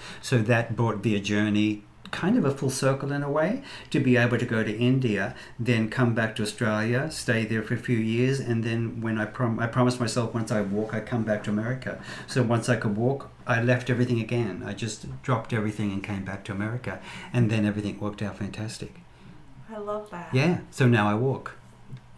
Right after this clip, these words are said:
Speaker 2: Now you walk and now you heal, and
Speaker 1: Yeah.
Speaker 2: you know,
Speaker 1: Yeah.
Speaker 2: if you had to leave anybody with any bit of wisdom or any more,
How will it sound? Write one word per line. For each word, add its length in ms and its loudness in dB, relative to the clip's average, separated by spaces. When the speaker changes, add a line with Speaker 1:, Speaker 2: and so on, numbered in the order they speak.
Speaker 2:
Now 220 -2
you 160 0
walk 320 2
and 100 -6
now 80 -2
you 180 -2
heal, 500 -2
and 420 -4
Speaker 1:
Yeah. 180 2
Speaker 2:
you 60 -2
know, 340 -4
Speaker 1:
Yeah. 200 -2
Speaker 2:
if 100 -8
you 120 0
had 120 -2
to 120 0
leave 300 -4
anybody 420 -2
with 380 0
any 220 -2
bit 240 -4
of 440 0
wisdom 680 -2
or 160 -4
any 160 -4
more, 500 -4